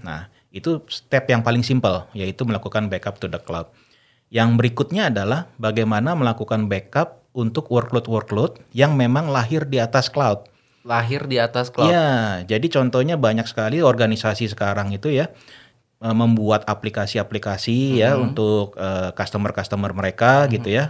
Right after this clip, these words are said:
Speaker 1: Nah, aplikasi-aplikasi tersebut itu dibuatnya di atas cloud gitu,
Speaker 2: Hmm.
Speaker 1: ya. Nah, mereka juga perlu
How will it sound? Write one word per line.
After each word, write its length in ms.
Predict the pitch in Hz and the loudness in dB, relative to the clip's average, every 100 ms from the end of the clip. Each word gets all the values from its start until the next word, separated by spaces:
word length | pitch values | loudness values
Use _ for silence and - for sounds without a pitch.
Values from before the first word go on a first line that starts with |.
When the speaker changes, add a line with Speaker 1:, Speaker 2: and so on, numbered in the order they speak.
| - | -4
Speaker 1:
Nah, 220 | 90 87 | -4 -2
aplikasi-aplikasi 840 | 95 117 113 101 110 117 113 113 | -4 -4 -4 -2 -4 -2 -4 -4
tersebut 480 | 117 117 120 214 - - - - _ | -6 -4 0 -2 -2 -18 -20 -20 _
itu 220 | - 131 208 | -12 -4 -2
dibuatnya 580 | 147 135 131 123 202 | -2 2 4 4 2
di 120 | 180 127 | 0 0
atas 260 | 113 113 | 0 0
cloud 320 | - 90 76 - _ _ _ | 2 2 0 -6 _ _ _
gitu, 360 | 101 95 87 82 | -10 -8 -6 -6
Speaker 2:
Hmm. 540 | 139 139 135 127 120 | -4 -4 -4 -6 -4
Speaker 1:
ya. 320 | 98 107 113 107 110 - | 0 0 0 -6 -14 -14
Nah, 360 | 95 92 82 78 | -6 -4 -4 -6
mereka 320 | 95 104 208 | -4 -2 0
juga 260 | 175 123 107 | -2 0 0
perlu 520 | 117 113 110 107 | 0 0 0 0